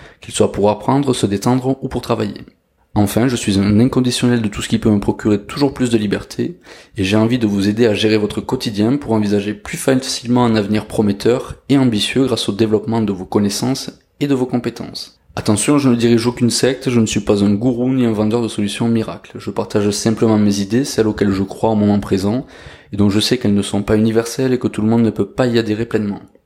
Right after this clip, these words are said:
D'ailleurs, je ne cherche pas à être populaire ni obtenir des félicitations dans les unes des journaux. De simples retours positifs de lecteurs ou d'auditeurs suffiront amplement à me satisfaire, notamment le vôtre, si j'ai pu vous aider à une quelconque manière à vous sentir mieux dans votre vie.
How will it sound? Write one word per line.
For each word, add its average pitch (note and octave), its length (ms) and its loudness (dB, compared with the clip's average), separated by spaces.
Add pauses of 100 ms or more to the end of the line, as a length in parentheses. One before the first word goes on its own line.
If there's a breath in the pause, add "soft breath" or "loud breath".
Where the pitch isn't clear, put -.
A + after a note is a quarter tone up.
(480)
D'ailleurs, A2 320 4
je G#2+ 100 2
ne G#2+ 60 4
cherche G2+ 300 -2
pas G#2+ 140 2
à G#2 40 2
être - 160 -4
populaire A2+ 540 0
ni G2+ 100 2
obtenir G2+ 380 0
des G2 80 -4
félicitations G2 640 -2
dans G2+ 140 0
les G2+ 160 -2
unes A2 180 2
des G#2+ 100 4
journaux. G#2+ 380 0 (420 loud breath)
De G#2 80 2
simples B2 380 0
retours A#2+ 380 2
positifs A2 440 -4
de G#2 120 0
lecteurs A2+ 420 0
ou A#2 60 4
d'auditeurs G#2 720 -2
suffiront B2 560 0
amplement A#2+ 380 2
à A2 40 2
me G#2 80 2
satisfaire, A#2 800 -2
notamment B2+ 600 2
le G#2+ 100 4
vôtre, G2+ 380 0
si - 180 -6
j'ai G#2 120 0
pu G#2 120 -8
vous G#2+ 160 0
aider G#2+ 240 2
à A#2+ 40 2
une G#2 200 2
quelconque B2 400 0
manière A2 460 0
à B2+ 160 -6
vous G2+ 80 -6
sentir G2+ 360 0
mieux A2 280 2
dans A#2 100 -2
votre G#2+ 240 -8
vie. G2+ 140 -18